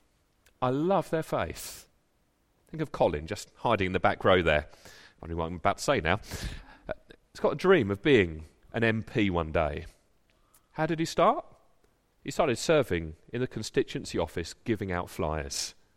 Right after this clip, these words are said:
Still living with the dream of being an M P one day. Think of Mark, also part of this site. He was called to be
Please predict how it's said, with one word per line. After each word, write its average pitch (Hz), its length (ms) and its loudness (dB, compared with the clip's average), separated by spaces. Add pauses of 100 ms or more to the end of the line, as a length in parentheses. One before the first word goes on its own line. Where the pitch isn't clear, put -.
(260)
Still - 300 -4
living 139 220 0
with 120 100 -6
the 110 80 -4
dream 98 300 -2
of 85 140 -8
being 95 160 -2
an 92 80 -4
M 92 160 -4
P 82 280 -2
one 82 200 -6
day. 78 340 -2 (840)
Think 127 160 -8
of 113 80 -2
Mark, 110 320 2
also 104 260 -4
part 101 240 -2
of 95 80 -4
this 95 120 -4
site. 80 380 -4 (200)
He - 580 -18
was 107 80 -4
called 147 320 2
to - 80 -10
be 101 320 2